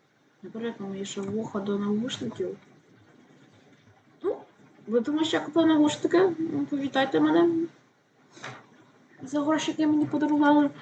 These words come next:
Тим не менше, став краще чути. Ну, на жаль, я хотів знімати відео з Андрієм, це би було відео з Андрієм, але мене ще й попросили зазнати дев'яносто дев'ять.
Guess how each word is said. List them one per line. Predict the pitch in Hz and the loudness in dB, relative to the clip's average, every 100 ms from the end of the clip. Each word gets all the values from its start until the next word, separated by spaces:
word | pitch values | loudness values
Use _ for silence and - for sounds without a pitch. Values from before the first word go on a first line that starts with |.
| - - | -20 -8
Тим | 262 | -4
не | 285 | 2
менше, | 339 330 311 - - | 4 6 4 -2 -14
став | - 247 | -6 -6
краще | - 240 247 - - | -4 -4 -2 -6 -10
чути. | - 226 190 - 202 _ _ _ _ _ _ _ _ - | -4 -2 -4 -8 -16 _ _ _ _ _ _ _ _ -14
Ну, | 269 | -8
на | 277 269 | -6 -8
жаль, | 247 269 285 294 | -8 -4 -2 0
я | 285 277 277 | 0 0 -2
хотів | 269 269 277 | -4 -4 -4
знімати | 254 262 269 269 | 0 0 0 -2
відео | 247 254 254 247 | -4 0 2 2
з | 240 | 2
Андрієм, | 240 220 233 254 - 226 - | 2 4 4 4 0 -6 -6
це | 214 | -6
би | 214 | -4
було | 226 220 | -2 0
відео | 214 208 208 | 0 2 4
з | |
Андрієм, | 202 190 190 233 285 208 | 4 2 2 2 2 0
але | 190 | 0
мене | 190 190 190 185 170 | -4 -6 -6 -6 -6
ще | - 185 | -4 -6
й | |
попросили | - - 196 - 226 339 359 349 - _ _ _ 262 233 | -6 -10 -10 -6 0 4 6 4 -2 _ _ _ -20 -18
зазнати | 233 240 254 247 247 | -14 -12 -12 -14 -10
дев'яносто | 254 247 240 - | -8 -6 -8 -10
дев'ять. | 233 240 240 233 226 220 | -8 -4 -2 -2 -4 -4